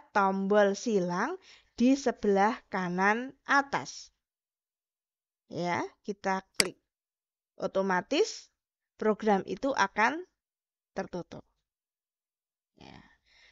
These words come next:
Lalu, bagaimana jika kita ingin menambahkan data? Oke, dari kertas yang sudah muncul tadi, kita bisa langsung mengetikkan data. Ya,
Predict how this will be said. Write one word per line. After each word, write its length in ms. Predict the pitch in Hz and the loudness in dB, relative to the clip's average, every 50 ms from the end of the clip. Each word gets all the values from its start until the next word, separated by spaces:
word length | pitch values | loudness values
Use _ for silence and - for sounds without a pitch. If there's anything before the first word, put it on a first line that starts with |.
| _ _ | _ _
Lalu, 320 | 262 262 247 247 262 294 359 427 453 453 - _ _ _ _ | 4 6 6 6 6 6 2 2 0 -2 -8 _ _ _ _
bagaimana 560 | 247 233 214 - 254 247 254 269 302 381 494 466 403 | 4 4 8 8 8 8 8 6 6 4 2 0 0
jika 400 | - 269 233 - 254 233 226 226 | 0 -2 2 4 4 4 4 4
kita 320 | 247 233 - 254 233 - | -2 -2 2 4 2 2
ingin 320 | - 226 226 233 226 226 | 2 -2 -2 -2 0 0
menambahkan 640 | 220 220 220 220 214 202 185 180 - - 202 202 196 | 0 2 2 2 2 0 -2 -2 0 -2 -2 -2 0
data? 480 | - 196 175 170 - - 190 190 269 427 - _ _ _ _ _ _ _ _ _ _ _ _ _ _ _ _ _ _ _ _ _ | -2 -2 -2 -2 -2 -2 -2 -2 -2 -4 -8 _ _ _ _ _ _ _ _ _ _ _ _ _ _ _ _ _ _ _ _ _
Oke, 640 | - - - _ - 196 196 185 170 147 - - _ _ _ _ _ _ _ _ - | -4 -4 -4 _ 2 2 2 2 -4 -6 -10 -12 _ _ _ _ _ _ _ _ -8
dari 240 | _ - 214 208 226 | _ 4 6 6 6
kertas 560 | 233 - 254 247 - - 330 392 427 - - | 4 2 -2 -4 2 2 2 2 2 2 4
yang 160 | 262 247 240 | 4 4 4
sudah 320 | 247 247 233 247 226 214 220 | 2 -2 0 2 2 2 0
muncul 320 | 220 220 214 226 208 208 | -2 -2 0 0 0 0
tadi, 400 | 208 208 196 190 _ - 277 359 466 - - - - _ | 0 -2 -2 0 _ -4 -2 -2 -6 -8 -12 -20 -20 _
kita 320 | _ - 247 247 330 370 - | _ -8 0 0 0 2 2
bisa 240 | 269 269 - 254 226 | -2 -2 2 2 2
langsung 480 | 220 220 214 220 214 - 294 285 277 | 2 2 0 -2 -2 -2 -2 -2 0
mengetikkan 560 | 269 254 254 254 254 - 247 - 247 233 233 | -2 -4 -4 -6 -6 -6 -6 -4 -2 -4 -2
data. 480 | 208 220 202 - - - 147 143 - _ _ _ _ _ _ _ _ _ _ _ _ _ _ _ _ _ | -2 -4 -4 -4 -6 -10 -12 -12 -12 _ _ _ _ _ _ _ _ _ _ _ _ _ _ _ _ _
Ya, 320 | _ 202 180 175 240 294 | _ -8 -6 -6 -6 -6